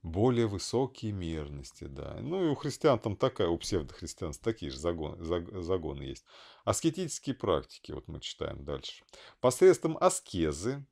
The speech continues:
аскеза — это, а, атлет, упражнение. Посредством упражнений вы устраняете тамас. Что такое тамас? Статический подавляющий принцип, инертность, плотность, сила сжатия, сопротивление, распада.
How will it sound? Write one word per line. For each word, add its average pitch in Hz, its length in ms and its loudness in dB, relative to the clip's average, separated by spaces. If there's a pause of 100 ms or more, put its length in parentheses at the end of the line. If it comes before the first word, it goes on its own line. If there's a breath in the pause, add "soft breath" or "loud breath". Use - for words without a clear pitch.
(260)
аскеза — 123 480 2
это, 104 220 4
а, 120 380 4
атлет, 101 420 2
упражнение. 90 580 2
Посредством 135 420 0
упражнений 98 680 0
вы 139 280 0
устраняете 151 800 0
тамас. 110 640 2 (2000)
Что - 180 -2
такое - 220 -8
тамас? 80 440 -2 (640)
Статический - 680 2
подавляющий 95 640 4
принцип, 160 560 2
инертность, 123 580 0
плотность, 135 640 4
сила 95 400 2
сжатия, 117 420 2
сопротивление, 90 760 -2
распада. 71 580 -2